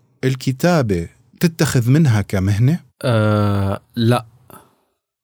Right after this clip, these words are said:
Speaker 2: بالأردن هذا الخيار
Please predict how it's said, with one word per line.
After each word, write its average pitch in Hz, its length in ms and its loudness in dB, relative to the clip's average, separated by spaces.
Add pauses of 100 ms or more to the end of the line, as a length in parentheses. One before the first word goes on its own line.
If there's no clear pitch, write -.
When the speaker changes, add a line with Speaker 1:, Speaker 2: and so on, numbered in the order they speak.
(640)
Speaker 2:
بالأردن 123 1040 0
هذا 117 360 -2
الخيار 117 880 -2